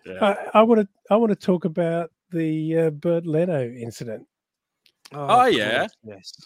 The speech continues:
Speaker 1: Yeah, yeah, yeah,
Speaker 3: Sorry,
Speaker 1: yeah, yeah.
Speaker 3: when you s-, when you mentioned Leno, I thought you mentioned his form. But yes, good point. Um, so I guess to recap the incident, um,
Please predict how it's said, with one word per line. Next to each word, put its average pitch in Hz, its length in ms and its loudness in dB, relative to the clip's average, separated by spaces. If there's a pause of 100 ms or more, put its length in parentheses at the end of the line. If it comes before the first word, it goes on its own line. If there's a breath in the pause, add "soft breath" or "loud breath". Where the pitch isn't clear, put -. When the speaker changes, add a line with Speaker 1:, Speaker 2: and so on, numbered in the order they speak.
(260)
Speaker 1:
Yeah, 151 160 -4
yeah, 170 200 0
yeah, 156 160 0
Speaker 3:
Sorry, 139 100 0
Speaker 1:
yeah, 123 120 -2
yeah. - 60 -4
Speaker 3:
when 170 120 -2
you 165 60 -2
s-, - 140 -10
when 185 200 -4
you 185 80 -2
mentioned 165 360 -4
Leno, 123 280 -4
I 104 80 -8
thought 123 180 -10
you 110 80 -14
mentioned 110 320 -10
his 95 140 -14
form. 120 420 -8
But 117 140 -8
yes, 139 260 -4
good - 220 -8
point. 110 300 -8 (440)
Um, 123 380 -2 (100)
so 147 300 -8
I 139 100 -2
guess 135 240 -6
to 123 140 -10
recap 127 460 -8
the 107 100 -8
incident, 117 540 -8 (520)
um, 110 400 -6